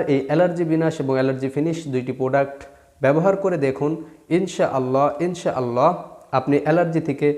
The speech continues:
মুক্তি পাবেন। কোনো ভাই যদি অ্যালার্জির এই প্রোডাক্ট দুইটি ব্যবহার করে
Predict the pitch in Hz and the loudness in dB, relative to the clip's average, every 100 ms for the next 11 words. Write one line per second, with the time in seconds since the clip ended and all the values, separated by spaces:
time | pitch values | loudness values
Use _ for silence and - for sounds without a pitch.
0 | - - - 156 160 143 120 113 110 101 | -4 -10 -2 -2 0 -2 0 0 -2 -4
1 | - - - 202 190 170 180 170 131 113 | -14 -10 2 2 4 2 2 2 0 -2
2 | - - _ _ _ _ _ - 147 165 | -8 -20 _ _ _ _ _ -2 4 6
3 | 180 170 202 196 - 151 151 175 208 196 | 6 6 4 4 2 0 2 0 2 2
4 | 180 180 175 147 143 175 175 143 120 | 0 0 2 4 4 2 0 0 2